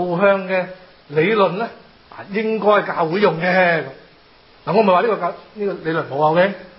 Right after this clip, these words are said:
啊，千祈唔好誤會啊，我自己教會用㗎啦。但個問題係，你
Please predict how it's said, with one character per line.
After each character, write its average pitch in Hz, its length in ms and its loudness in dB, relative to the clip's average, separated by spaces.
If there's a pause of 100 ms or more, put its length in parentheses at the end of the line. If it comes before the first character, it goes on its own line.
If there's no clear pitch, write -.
(160)
啊， 113 160 -14
千 180 280 2
祈 147 80 -2
唔 160 200 -6
好 143 340 -12
誤 135 120 -10
會 131 80 -2
啊， 143 260 0 (440)
我 147 140 2
自 151 100 -6
己 185 120 2
教 165 140 2
會 175 80 0
用 147 100 -2
㗎 139 120 -8
啦。 143 200 -10 (840)
但 220 120 0
個 302 60 6
問 247 180 0
題 196 60 2
係， 202 200 2 (2500)
你 202 400 6